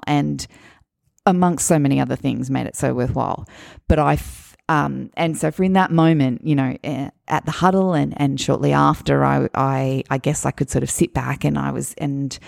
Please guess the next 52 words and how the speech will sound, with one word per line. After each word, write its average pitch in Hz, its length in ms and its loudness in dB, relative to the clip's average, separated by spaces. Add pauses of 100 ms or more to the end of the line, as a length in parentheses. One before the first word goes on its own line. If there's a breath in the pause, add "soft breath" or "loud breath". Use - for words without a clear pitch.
(560 loud breath)
um, 67 500 -2 (180)
you 175 160 4
know, 135 260 2
I 156 80 0
loved 143 480 -2
that 147 220 -2
I - 100 -10
could - 200 -12
do 160 200 4
that. 151 320 2
And 135 220 -4
that 156 120 2
was 175 140 -2
that, 175 260 0
this 190 200 0
is 190 80 -4
the 180 80 0
whole 180 140 0
point 226 260 2
of 202 120 2
Downtown, 135 500 -2
you 170 100 2
know, 156 140 4
it's - 180 -6
to 196 60 4
highlight 175 580 2
regional, 147 960 0
um, 143 340 -2
New 147 140 -4
South 143 200 -2
Wales 190 240 2
and 180 100 4
the 170 40 2
people 170 340 0
in 160 140 4
it 147 120 2
and 143 200 -2
what 147 140 0
they're 151 100 4
doing. 143 380 2
And, 131 160 -2 (920 loud breath)
but 175 120 4
again, 165 580 2
I, 139 160 -4
<sighs> - 40 -12 (280 loud breath)
I, - 120 -6 (120)
I 143 100 -6
come 143 200 -6
back 127 160 -4
to - 120 -4
it. 131 200 -4
Um, 131 460 -4